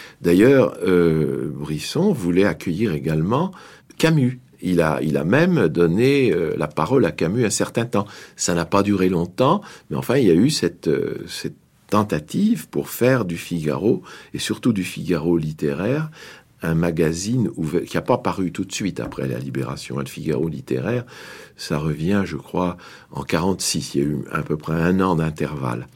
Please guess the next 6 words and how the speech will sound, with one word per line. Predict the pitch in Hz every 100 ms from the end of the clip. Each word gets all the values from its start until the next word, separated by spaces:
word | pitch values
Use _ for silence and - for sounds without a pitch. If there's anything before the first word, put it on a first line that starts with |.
| - - - -
Mais, | 87 101 120 107 76
euh, | 82 85 78 -
la | 92
coexistence | - 117 85 82 85 - 107 185 202
était | - - 107 110 - 64
voulue | 73 101 113 87 104